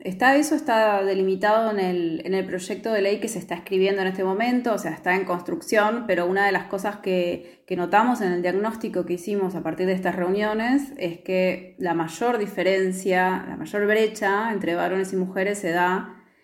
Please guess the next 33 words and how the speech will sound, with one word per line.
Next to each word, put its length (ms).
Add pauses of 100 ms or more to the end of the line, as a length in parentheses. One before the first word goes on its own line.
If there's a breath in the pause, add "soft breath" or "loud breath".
(200 loud breath)
eh, 540
en 100
los, 160
en 200
los 120
roles 220
de 60
poder, 320
en 80
los 100
puestos 260
jerárquicos. 880
Entonces, 600
la 400
normativa 600
tiene 380
un 120
artículo 580
particular 1000 (720)
que 120
dice 260
que 60
especialmente 1300
en 80
estos 680
roles 640
tiene 260
que 100
haber 640 (340 loud breath)
participación 1160
de 240
mujeres 840
y, 800